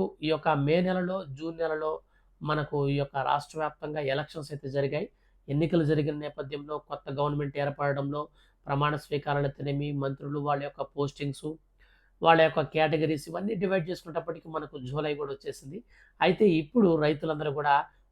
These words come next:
వర్షాలు బాగా పడుతున్న నేపథ్యంలో ప్రభుత్వానికైతే వినతులు సమర్పిస్తూ ఉన్నారు. So ప్లీజ్ దయచేసి రైతులకు ఈ యొక్క రైతు భరోసా డబ్బులు మీరు పెంచిస్తామన్నటువంటి డబ్బులు ఇవ్వండి అని చెప్పేసి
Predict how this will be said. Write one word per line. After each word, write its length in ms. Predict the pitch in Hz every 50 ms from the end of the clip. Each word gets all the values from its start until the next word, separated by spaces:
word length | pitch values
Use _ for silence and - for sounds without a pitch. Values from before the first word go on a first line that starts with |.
| _
వర్షాలు 380 | - 147 151 147 - 180 170 165 139 143
బాగా 200 | 147 147 147 147 139 -
పడుతున్న 280 | 143 135 - 151 147 143 139 143
నేపథ్యంలో 500 | 147 135 - 135 123 139 139 139 143 175 233 247 _ _ _ _ _ -
ప్రభుత్వానికైతే 680 | - 160 165 190 - - 190 180 180 160 170 160 143 165 147 139
వినతులు 280 | 147 151 - 170 160 -
సమర్పిస్తూ 480 | - 147 143 143 143 - - 143 - - 143
ఉన్నారు. 260 | 139 135 135 143 175 - _ _ _ _ _ _ -
So 60 | - 131 -
ప్లీజ్ 200 | 143 160 175 156 143
దయచేసి 440 | 151 143 143 143 160 156 143 - - 180 156
రైతులకు 480 | 147 147 139 - 147 147 135 - 151 147 151 165 - - - _ _ _ -
ఈ 20 | 143
యొక్క 180 | 139 139 - 147 135 135 139 143 - - - 139 139 139
రైతు 200 | 139 156 180 - 170 147
భరోసా 280 | 165 156 156 143 - 139 139
డబ్బులు 240 | 135 135 143 135 135 139
మీరు 120 | 139 135 - -
పెంచిస్తామన్నటువంటి 800 | 147 143 - - 139 - - 143 139 139 135 127 - 135 135 127 127
డబ్బులు 240 | 131 127 127 143 139 139
ఇవ్వండి 240 | 131 131 139 135 135
అని 80 | 135 131
చెప్పేసి 360 | 135 - - 131 - - 147